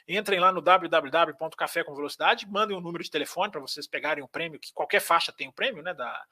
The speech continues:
da, do grupo de WhatsApp, e dependendo da faixa que vocês tiverem, vocês terão um programa extra, vocês terão um sorteio da F um T V, que já vai acontecer muito em breve. Vamos sortear mais um pra quem tá na faixa extra forte, tá, gente? A principal faixa, a faixa mais alta,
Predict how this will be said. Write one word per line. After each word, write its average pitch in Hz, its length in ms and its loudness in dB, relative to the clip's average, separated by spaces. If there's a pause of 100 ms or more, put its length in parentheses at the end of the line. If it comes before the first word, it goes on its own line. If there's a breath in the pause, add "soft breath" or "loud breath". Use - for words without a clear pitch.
(680 soft breath)
da, 131 220 -8
do 135 100 -12
grupo 185 260 0
de 170 80 -4
WhatsApp, 190 440 8
e 285 40 -4
dependendo 240 380 2
da 180 80 4
faixa 170 300 2
que - 40 -12
vocês 151 240 -6
tiverem, 165 320 -2
vocês 196 240 -8
terão 156 260 -2
um - 40 -16
programa 123 380 -6
extra, 151 440 0
vocês 123 280 -12
terão 127 380 -12
um 107 60 -20 (140)
sorteio - 400 -6
da 139 80 -4
F 131 160 -6
um 131 60 -20
T 120 100 -14
V, 175 300 2
que - 80 -10
já 131 100 -8
vai 131 140 -6
acontecer - 360 -6
muito 226 360 -6
em 208 40 -8
breve. 156 360 -4 (340 soft breath)
Vamos 160 180 -10
sortear 160 300 0
mais 208 280 2
um 220 120 -4
pra - 100 0
quem 160 140 -6
tá 175 80 0
na 160 100 4
faixa 160 300 4
extra 214 300 4
forte, - 360 2
tá, 226 120 -2
gente? 147 200 -16
A 139 60 -8
principal 202 420 -6
faixa, - 340 2
a - 20 -8
faixa 160 260 -2
mais 156 220 -6
alta, 190 340 -2